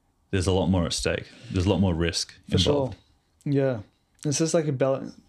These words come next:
Speaker 2: yeah, developing a relationship with that tension and that, like, fear,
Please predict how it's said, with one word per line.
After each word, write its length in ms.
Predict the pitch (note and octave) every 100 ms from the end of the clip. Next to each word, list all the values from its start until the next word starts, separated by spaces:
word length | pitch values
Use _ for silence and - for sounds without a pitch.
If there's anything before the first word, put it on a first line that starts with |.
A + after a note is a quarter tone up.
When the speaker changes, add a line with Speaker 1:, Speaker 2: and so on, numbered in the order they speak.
| _ -
Speaker 2:
yeah, 140 | C#3
developing 840 | C3 B2+ C#3+ D3 D3 C#3 B2 B2 -
a 120 | C3 B2
relationship 600 | A#2 A#2 C3 B2+ C3 C3
with 160 | A#2+
that 240 | A2+ A2+ - _ _ _ _ _ _ _ -
tension 520 | - C3+ B2+ A2+ C3+
and 120 | C3
that, 160 | A#2 -
like, 300 | A#2+ A2+ -
fear, 460 | - - C3+ B2